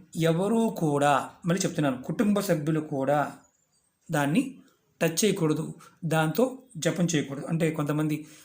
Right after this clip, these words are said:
పూజా మందిరంలో పెట్టేసిన దాన్ని అలా ఉంచేసి వేరే వాళ్ళు కూడా జపం చేస్తూ ఉంటారు,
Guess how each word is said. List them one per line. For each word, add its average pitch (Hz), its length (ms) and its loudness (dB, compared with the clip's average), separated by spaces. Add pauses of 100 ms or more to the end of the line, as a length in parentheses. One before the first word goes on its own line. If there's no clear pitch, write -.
(180)
పూజా 170 200 4
మందిరంలో 156 320 0
పెట్టేసిన 156 440 -2
దాన్ని 143 160 0
అలా 147 160 2
ఉంచేసి 143 480 -2 (600)
వేరే 160 160 4
వాళ్ళు 151 180 4
కూడా 175 120 2
జపం 156 240 0
చేస్తూ 151 260 -2
ఉంటారు, 135 280 -4